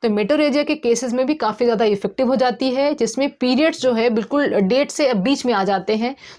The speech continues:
तो उस, उस कंडीशन में भी इसको दे सकते हैं। इसके अलावा एक इंपॉर्टेंट सिम्टम है जिसमें आप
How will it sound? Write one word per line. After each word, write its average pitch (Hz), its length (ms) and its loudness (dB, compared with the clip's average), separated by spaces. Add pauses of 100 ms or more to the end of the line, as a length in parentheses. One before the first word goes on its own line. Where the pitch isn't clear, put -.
तो - 80 2
उस, - 300 -2
उस 226 160 2
कंडीशन 202 420 2
में 196 100 4
भी 185 40 2
इसको 285 220 -2
दे 190 140 2
सकते 175 300 -4
हैं। 170 280 -6 (920)
इसके - 240 -2
अलावा 233 340 0 (160)
एक 233 240 2
इंपॉर्टेंट 196 400 -2
सिम्टम 185 300 -4
है 196 320 -2
जिसमें 202 560 0
आप 185 220 -2